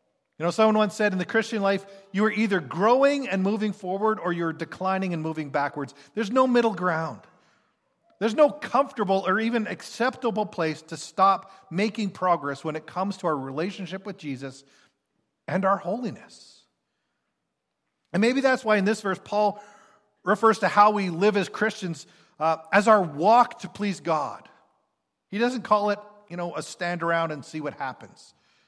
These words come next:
It's a walk. And walking, it implies movement. Walking is putting one foot in front of the other and repeating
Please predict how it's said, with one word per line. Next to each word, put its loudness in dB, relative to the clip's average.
It's -10
a 0
walk. -6
And -2
walking, 0
it 4
implies 2
movement. -2
Walking 6
is 2
putting 2
one 4
foot 2
in -4
front 0
of 0
the -8
other 2
and -6
repeating -6